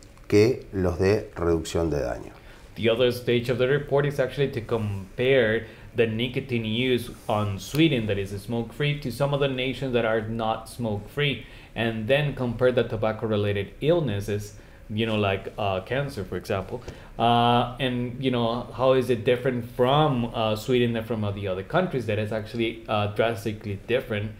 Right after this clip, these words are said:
Speaker 2: and actually is way, way lower, uh, on Sweden, even though the, the consumption of nicotine is similar.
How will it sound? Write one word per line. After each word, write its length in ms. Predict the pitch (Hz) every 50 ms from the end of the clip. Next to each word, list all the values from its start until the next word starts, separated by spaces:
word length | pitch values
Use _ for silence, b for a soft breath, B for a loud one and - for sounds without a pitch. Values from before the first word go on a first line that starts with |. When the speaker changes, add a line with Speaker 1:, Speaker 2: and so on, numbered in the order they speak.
| b b b b b b
Speaker 2:
and 120 | - 107
actually 300 | 110 110 107 - 120 113
is 160 | 107 104 107 -
way, 400 | 107 104 113 120 123 123 117 110
way 240 | 104 107 110 110
lower, 500 | 104 107 104 104 107 110 110 110 110 110 110 110
uh, 60 | 110
on 840 | 101 101 98 98 95 95 95 95 101 101 104 101 95 95 92 92 90
Sweden, 480 | - - - 151 151 139 120 117 117 120
even 300 | 123 117 110 117 110 107
though 200 | 110 110 113 113
the, 160 | 107 110 110
the 160 | 101 101 113
consumption 680 | 104 104 110 101 95 95 - 120 113 113 - - 117 107
of 100 | 101 98
nicotine 480 | 98 110 143 147 143 123 113 - 107 101
is 120 | 101 95
similar. 420 | - - - 160 185 160 110 87